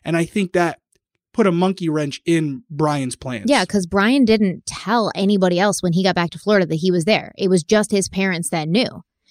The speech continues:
Speaker 2: He tried to keep it a secret from everybody else because if Nicole knew that he was back and Gabby wasn't, that's a huge red flag. I just don't understand why he didn't leave the van there and get a ride home, like, take a bus or fly again.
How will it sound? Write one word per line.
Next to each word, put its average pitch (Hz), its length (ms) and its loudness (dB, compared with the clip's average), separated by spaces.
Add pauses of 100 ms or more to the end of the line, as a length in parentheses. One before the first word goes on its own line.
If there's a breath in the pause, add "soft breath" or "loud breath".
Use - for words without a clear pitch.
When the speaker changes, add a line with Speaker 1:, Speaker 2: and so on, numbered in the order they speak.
(100)
Speaker 2:
He 220 180 0
tried 202 260 2
to 180 60 2
keep 190 200 -6
it 180 80 -4
a 175 60 0
secret 220 380 -2
from 175 120 -6
everybody 165 440 0
else 214 260 -2
because 175 320 -4
if 175 220 -2
Nicole 196 720 0 (300)
knew 208 320 6
that 175 200 4
he 220 140 0
was 185 140 2
back 214 260 -2
and 160 100 -4
Gabby 180 260 0
wasn't, 190 520 -2
that's 302 220 0
a 240 100 2
huge 254 320 0
red 180 220 -2
flag. 339 400 -4 (500 soft breath)
I 254 140 4
just 427 180 2
don't 190 180 4
understand 180 520 2
why 165 220 2
he 196 160 -2
didn't 175 360 -2
leave 175 340 0
the 165 120 2
van 165 400 -2
there 190 500 -2 (520)
and 175 420 -2 (120)
get 190 160 4
a 175 80 0
ride 165 280 0
home, 175 280 0
like, 160 180 -4
take - 200 -4
a 160 40 -4
bus 185 340 2
or 180 180 -4
fly 170 680 -2
again. 247 440 -2